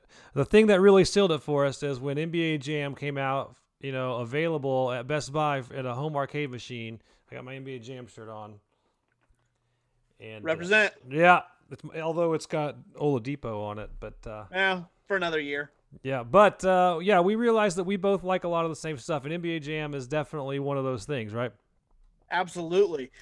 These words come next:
Speaker 2: Like, you were the one that told me, they're like, "Hey, just F Y I, they're putting out the home version." And, uh, mine, you can't see it, but mine is actually directly next to me in the living room.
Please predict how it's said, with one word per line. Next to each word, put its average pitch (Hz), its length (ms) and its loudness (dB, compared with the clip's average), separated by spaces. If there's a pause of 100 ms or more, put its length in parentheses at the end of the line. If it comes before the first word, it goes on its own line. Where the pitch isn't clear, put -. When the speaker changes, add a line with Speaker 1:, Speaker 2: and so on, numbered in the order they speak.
(100)
Speaker 2:
Like, 175 160 -4
you 220 100 -2
were 254 100 0
the 202 100 4
one 202 100 2
that 180 160 -4
told 226 300 4
me, 190 80 0
they're 175 120 0
like, 170 180 -2
"Hey, 208 360 2 (220)
just 196 240 0
F 196 180 4
Y 170 220 4
I, 156 400 2
they're 170 160 -4
putting 170 420 -6
out 143 320 -6 (140)
the 151 240 -10
home 185 400 -2
version." 151 500 -6 (480)
And, 156 260 0
uh, 151 200 2
mine, 220 340 2
you 208 80 -4
can't 220 240 -2
see 202 300 -2
it, 139 120 -4
but 156 120 -6
mine 226 200 2
is 196 120 0
actually 196 300 0
directly 180 420 0
next 170 300 -4
to 170 80 -12
me 160 120 -8
in 156 60 -8
the 151 80 -8
living 151 260 -6
room. 123 300 -14